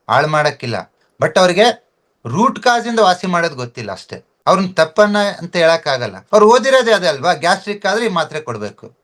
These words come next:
ತಲೆನೋವು ಬಂದ್ರಿಗಿನ ಈ ಮಾತ್ರೆ ಕೊಡ್ಬೇಕು. ಅವ್ರ ಹತ್ರ ಹೋಗ್ಬಿಟ್ಟು ತಲೆನೋವು ಬಂದತ್ತಂದ್ರೆ ಇಲ್ಲಿ ಗಾಲ್ ಬ್ಲಾಡರ್ ಮೆರಿಡಿಯನ್ ಹೋಗಿರ್ತೈತೆ, ಇಲ್ಲಿ ಯುರಿನರಿ ಬ್ಲಾಡರ್ ಮೆರಿಡಿಯನ್ ಹೋಗಿರ್ತೈತೆ, ಆ, ಇಲ್ಲಿ ಸ್ಪ್ಲೀನ್ ಮೆರಿಡಿಯನ್ ಇರುತ್ತೆ. ಆ, ನೀ ಇಪ್ಪತ್ತು ವರ್ಷದಿಂದ ಮೆ-, ತಲೆನೋವು ಇರ್ಲಿ ನಿಮ್ಗೆ,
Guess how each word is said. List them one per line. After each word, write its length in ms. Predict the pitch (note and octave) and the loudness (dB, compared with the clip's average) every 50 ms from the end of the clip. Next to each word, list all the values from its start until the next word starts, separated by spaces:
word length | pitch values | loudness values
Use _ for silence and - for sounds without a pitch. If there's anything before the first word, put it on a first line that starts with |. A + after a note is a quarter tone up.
| _ | _
ತಲೆನೋವು 380 | - G3 G#3 A3 A3+ A3+ A3+ A3 | -2 2 2 4 4 4 2 2
ಬಂದ್ರಿಗಿನ 400 | G3 G#3 G#3 G#3 G3+ G3+ F#3+ G#3 | 2 2 0 0 -2 -6 -6 -6
ಈ 180 | A#3+ B3 G#3+ F3+ | -6 -4 -6 -6
ಮಾತ್ರೆ 340 | D#3+ D3 C3 A#2+ B2+ B2 | -4 -4 -6 -6 -8 -12
ಕೊಡ್ಬೇಕು. 460 | B2 - G2 F#2+ F2+ F#2+ F#2 - _ _ - | -14 -14 -16 -18 -18 -20 -20 -20 _ _ 0
ಅವ್ರ 200 | C3 D#3+ G3 G#3 | 2 4 6 4
ಹತ್ರ 200 | G#3 G3+ - G3+ | 4 2 2 2
ಹೋಗ್ಬಿಟ್ಟು 500 | G3+ G3 F#3 F#3 F#3+ F#3 - G#3 E3+ - - _ _ - | 2 2 0 -2 -4 -2 0 -2 -2 -2 -10 _ _ -4
ತಲೆನೋವು 400 | E3+ D#3 E3+ F3+ F#3 F#3 F#3+ F#3 | -2 0 0 2 0 0 -2 -2
ಬಂದತ್ತಂದ್ರೆ 580 | D#3+ F3+ F3+ F3+ F#3 F3+ F3+ F3 E3+ F3 F3+ | -2 -2 -2 -2 -2 -4 -4 -6 -6 -4 -4
ಇಲ್ಲಿ 140 | F3+ E3+ C3+ | -4 -4 -2
ಗಾಲ್ 280 | B2 C3+ C3+ D3+ D#3+ D#3 | 0 2 2 2 0 0
ಬ್ಲಾಡರ್ 320 | D#3+ D#3+ D#3 D#3+ D#3+ D#3 | -2 -2 0 0 -2 -4
ಮೆರಿಡಿಯನ್ 440 | D#3 C#3+ C#3 C#3 C#3+ D3+ D#3 D#3 D#3 | -4 -6 -8 -6 -6 -4 -6 -4 -4
ಹೋಗಿರ್ತೈತೆ, 880 | D3 C#3+ C#3+ D3+ C3 B2+ D3 C#3 B2 - C#3+ D3+ D#3 D#3 D3+ - _ _ - | -4 -4 -4 -6 -8 -6 -8 -8 -6 -6 -4 -4 -4 -4 -6 -8 _ _ -14
ಇಲ್ಲಿ 140 | C#3 C3+ B2+ | -12 -8 -6
ಯುರಿನರಿ 400 | C3+ C#3+ D#3+ E3 D#3+ D#3+ D#3+ E3 | -6 -4 -4 -2 -2 -2 -2 -2
ಬ್ಲಾಡರ್ 400 | D3 C3 C#3+ C#3+ C#3+ D3 D3+ D3 | -4 -2 0 0 0 0 0 -2
ಮೆರಿಡಿಯನ್ 440 | D3 C3 B2 B2+ C3+ C#3+ C#3 C#3 C#3 | -4 -6 -8 -6 -6 -6 -6 -6 -6
ಹೋಗಿರ್ತೈತೆ, 800 | C3+ C3 B2+ B2+ A#2+ A#2+ - A#2 A2+ - D3 D#3 E3+ - - _ _ _ _ _ - | -8 -6 -8 -8 -10 -10 -12 -14 -10 -8 -6 -6 -6 -6 -8 _ _ _ _ _ -2
ಆ, 80 | D3+ | -2
ಇಲ್ಲಿ 180 | D#3+ D#3+ D#3 D3 | -2 -2 -4 -8
ಸ್ಪ್ಲೀನ್ 420 | - - - D#3 E3 F3 F3+ F3 | -10 -10 -8 -4 -4 -2 -2 -2
ಮೆರಿಡಿಯನ್ 380 | E3 D#3 D3+ D3 D3+ D3 C#3+ C#3 | -4 -4 -4 -2 -2 -2 -4 -4
ಇರುತ್ತೆ. 560 | C3+ A#2+ B2 A#2+ - D3 D#3+ F3 E3+ - _ - | -6 -6 -8 -8 -6 -4 -4 -4 -4 -6 _ -10
ಆ, 180 | D3+ F3 F#3+ F3+ - _ _ _ - | -8 -8 -8 -10 -14 _ _ _ -14
ನೀ 80 | D3 D3+ | -10 -10
ಇಪ್ಪತ್ತು 440 | C#3 B2+ B2+ - F#3 F3+ F3+ - F#3+ | -10 -10 -6 0 0 0 0 0 -4
ವರ್ಷದಿಂದ 360 | F3 - - E3 F3+ F3+ F3 | -4 -4 -6 -8 -6 -4 -2
ಮೆ-, 420 | E3+ E3 D#3 D3 D3 C#3 C3 B2 | -4 -2 -2 -4 -2 -2 -4 -4
ತಲೆನೋವು 500 | A#2 - - D3+ D#3+ E3 E3 E3 D#3+ D3+ | -6 -4 -4 -2 -2 0 0 0 -2 0
ಇರ್ಲಿ 220 | D3+ D3 C3+ C#3+ C#3+ | -2 -4 -4 -4 -6
ನಿಮ್ಗೆ, 520 | C3+ B2+ A#2+ A#2 A#2 D3 E3 E3+ - _ | -6 -6 -8 -4 -2 -2 -2 -2 -4 _